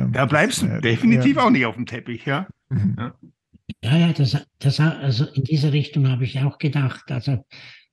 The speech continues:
Speaker 3: äh, diese wunderbare Bemerkung, man hat noch, noch nie hat jemand sich so um meinen Bauch gekümmert. Äh, da ist ja die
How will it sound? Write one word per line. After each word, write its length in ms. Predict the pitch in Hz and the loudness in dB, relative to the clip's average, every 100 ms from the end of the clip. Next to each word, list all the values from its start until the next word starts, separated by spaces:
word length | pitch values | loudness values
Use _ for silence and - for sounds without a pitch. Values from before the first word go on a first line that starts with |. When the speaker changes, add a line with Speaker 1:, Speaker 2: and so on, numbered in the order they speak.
| _ | _
Speaker 3:
äh, 200 | 107 117 | 0 0
diese 580 | 113 127 113 120 110 104 | 2 -2 0 0 -2 -2
wunderbare 560 | 127 151 143 - 131 127 | 2 2 2 2 2 2
Bemerkung, 720 | 127 120 127 139 - 143 127 - _ _ - | 2 2 2 0 0 0 0 -6 _ _ -4
man 180 | 117 113 | 0 2
hat 180 | 123 123 | 0 0
noch, 180 | 117 127 - | -2 -2 -8
noch 320 | - 110 110 - | -4 -2 0 2
nie 380 | 139 170 170 | 6 6 6
hat 220 | 143 147 143 | 4 2 0
jemand 520 | 139 139 135 131 127 | 2 2 0 -2 -6
sich 300 | - 127 - | -6 -10 -10
so 300 | - 139 131 | -8 -6 -4
um 180 | 139 127 | -4 -4
meinen 280 | 120 120 113 | -4 -4 -6
Bauch 360 | 104 127 135 - | -6 -8 -8 -4
gekümmert. 800 | 160 - 139 147 156 - - - _ - - - - _ 135 | -4 0 2 4 2 -2 -14 -20 _ -20 -20 -20 -20 _ -4
Äh, 260 | 127 117 359 285 _ _ _ _ 123 110 _ _ - 117 | -2 -4 -8 -16 _ _ _ _ -10 -10 _ _ -20 -10
da 280 | - 120 120 | -4 -2 -2
ist 340 | - 143 - 143 | 0 -2 0 0
ja 200 | 131 127 | 2 0
die 680 | 139 123 120 113 113 113 | 0 -2 -2 -4 -4 -6